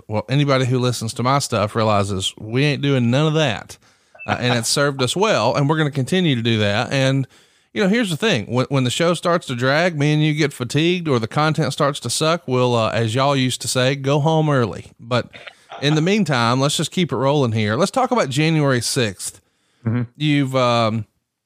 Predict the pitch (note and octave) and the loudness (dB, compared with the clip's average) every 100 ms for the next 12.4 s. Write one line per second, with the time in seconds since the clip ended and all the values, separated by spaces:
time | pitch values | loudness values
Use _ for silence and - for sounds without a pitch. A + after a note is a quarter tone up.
0 | _ _ - C#3+ F#3+ F#3+ F3 D#3 E3 D#3+ | _ _ -6 -2 0 0 2 2 2 0
1 | - - C3 C#3 C#3 D3 C#3+ C#3 B2 A#2 | -2 -2 -2 0 0 0 0 0 0 -2
2 | A#2 A#2 - A2 - C#3 C#3 - C#3 A#2+ | 0 -4 -2 -4 0 0 0 0 -2 0
3 | B2 C3 C3 C3 B2+ B2+ A#2+ A#2+ A#2+ A#2 | 0 0 2 0 0 0 2 0 0 -4
4 | G2 G2+ B2 A#2+ A#2 B2 A#2+ - A#2 A2+ | -4 -2 0 2 2 0 0 0 0 0
5 | G#2+ - A#2 A2+ G#2+ A2 - _ _ _ | -4 -2 0 0 0 -6 -10 _ _ _
6 | _ _ C#3 C3 D3+ F3+ E3 F3+ B2+ D3 | _ _ -2 0 0 0 2 0 0 0
7 | E3+ C#3 D3 D3+ C3+ A#2 B2 C3+ C#3 C3+ | 0 0 0 0 0 -2 -2 -2 0 0
8 | B2 B2 C3 C3 C3 B2 B2 B2 C3 C3 | 0 0 0 0 -2 0 0 -2 -2 0
9 | B2+ A#2 C#3+ E3+ D3+ B2 C3 B2 G2+ G#2 | 0 0 0 0 0 0 0 0 -4 -6
10 | A#2 A2+ G#2 C3+ C3 B2 B2 C3+ B2 A#2+ | -6 -6 -2 -2 0 -2 0 2 2 0
11 | A#2 B2+ C#3 A#2+ A#2+ B2 A#2+ A#2+ A2+ - | 0 0 0 0 0 0 0 0 -2 -2
12 | B2+ D3 - | -2 -2 -8